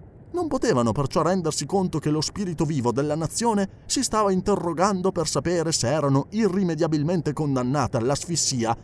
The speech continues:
alla quale già tendevano o se fosse possibile in avvenire una loro resurrezione sotto altre forme. In prima fila, di lato, era seduto il professor Challenger, imponente e minaccioso,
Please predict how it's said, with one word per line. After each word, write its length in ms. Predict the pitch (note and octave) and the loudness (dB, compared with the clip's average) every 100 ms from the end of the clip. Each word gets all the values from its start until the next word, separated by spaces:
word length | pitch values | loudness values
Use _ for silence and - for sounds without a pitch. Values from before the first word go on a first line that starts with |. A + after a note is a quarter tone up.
| - | -8
alla 300 | A2+ A2 A2+ | -4 -2 -2
quale 320 | - D3 A2+ | 2 2 2
già 160 | G2+ C3 | 0 -2
tendevano 600 | G3 F3+ G#3 A#3+ A3 G3+ - - - | 0 0 0 0 0 -2 -4 -16 -8
o 80 | D#4 | -4
se 160 | - | 0
fosse 320 | A3 B3 - G3+ | 0 0 0 2
possibile 560 | G3+ - - F3 C3+ | 2 -2 -2 0 0
in 140 | C3+ F3+ | 2 0
avvenire 640 | D3 D#3 F#3 A3 G3+ - | 2 2 2 2 0 0
una 220 | A3+ A3 | 0 2
loro 260 | G3 A#3 A3+ | 4 6 6
resurrezione 1000 | G3+ G3 A3+ G#3 F#3+ - G#2 F#2+ D#3 - | 6 4 2 2 2 0 0 2 0 -4
sotto 460 | - - G#3 - F#3 | -6 -2 -2 4 6
altre 320 | G3+ G#3+ A3 | 6 4 0
forme. 540 | - G#2+ F2 F2 - - - - - - - | 0 0 -2 -6 -10 -14 -18 -18 -18 -18 -8
In 200 | - - | -2 0
prima 300 | - A3 C#4+ | 2 2 4
fila, 480 | D3+ C3+ A2 F#2+ E2+ - - | 4 2 -4 -4 -6 -12 -6
di 140 | B2+ | 0
lato, 460 | D3 F#2+ F#2 D3 E3+ - | 2 2 0 -4 -4 -2
era 220 | F#3+ F#3 | 0 2
seduto 400 | F3+ E3+ G#3 A3 | 0 -2 0 0
il 60 | |
professor 540 | - G3+ - G3 G3 F3 | 0 -2 0 2 2 2
Challenger, 680 | - F#3 G2+ G2+ F#2+ G2+ F2 - - | 4 4 4 0 -2 -2 -6 -12 -8
imponente 800 | G2+ G2+ - C3 B2 G#3 G3 G#3 | -2 -2 2 2 4 2 4 4
e 40 | |
minaccioso, 720 | G3 G3 F#3 - A2 F2 G2 | 4 2 2 2 0 0 -4